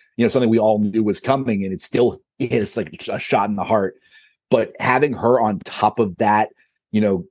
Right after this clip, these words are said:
giving her life to save Riri Williams, um, it, it just, I didn't see it coming. And I thought her character just did an incredible job in this movie. Um, and I just felt like I couldn't leave her off the board, and I couldn't have, couldn't go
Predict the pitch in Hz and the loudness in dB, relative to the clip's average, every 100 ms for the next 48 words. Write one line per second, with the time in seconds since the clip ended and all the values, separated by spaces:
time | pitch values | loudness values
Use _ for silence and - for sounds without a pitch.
0 | - 87 117 113 107 104 110 107 - 104 | -8 0 2 2 2 2 0 -2 -4 -2
1 | 98 104 104 98 92 98 101 107 107 - | 0 0 0 -2 -2 -2 0 0 -4 -8
2 | _ _ _ - 101 98 90 87 80 _ | _ _ _ -2 2 2 -2 -6 -12 _
3 | 110 104 85 110 85 - 110 - _ _ | -4 -2 -2 -4 -6 -4 -4 -4 _ _
4 | _ 101 127 131 117 123 117 101 113 110 | _ -2 0 0 0 -2 -2 0 0 0
5 | 113 117 - _ _ - - 104 101 101 | -2 -4 -12 _ _ -10 -4 -2 -2 0
6 | 98 - - 107 104 95 _ - 107 101 | -2 -4 -2 0 0 -2 _ 0 0 0
7 | - 110 98 - 117 104 104 90 98 - | 0 2 2 0 0 0 -2 -6 -8 -6
8 | 110 95 - 98 90 - - 113 104 95 | 0 0 -2 -8 -10 -12 -4 0 0 -2
9 | 87 104 92 90 92 - 95 92 - 85 | -2 0 0 -2 -6 -6 -6 -6 -8 -14
10 | 80 _ _ _ _ 92 90 90 - 123 | -14 _ _ _ _ -2 0 -6 -4 0
11 | 123 120 120 110 127 123 107 143 131 131 | 0 2 0 0 0 0 0 -2 0 0
12 | 127 120 113 101 101 92 117 95 98 - | 0 0 0 -2 -8 -2 -2 -2 -6 -6
13 | 101 101 107 92 95 _ _ _ - 151 | -4 -4 -4 -6 -12 _ _ _ -4 -4
14 | 143 110 123 113 117 | 0 0 2 2 0